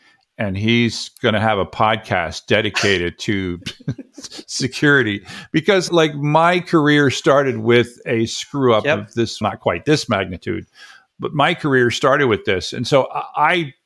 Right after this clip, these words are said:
Speaker 1: my, my personal opinion, I don't know if this person is, has been fired.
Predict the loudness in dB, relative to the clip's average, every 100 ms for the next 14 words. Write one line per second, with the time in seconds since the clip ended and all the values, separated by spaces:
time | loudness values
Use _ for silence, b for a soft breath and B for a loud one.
0 | _ -4 -2 0 0 0 2 2 2 0
1 | 2 0 0 0 -2 0 2 4 4 2
2 | -2 0 0 -2 -4 0 0 0 -6 -6
3 | -8 -8 -6 -6 -4 -4 -6 -6 b b
4 | b _ -2 0 2 0 0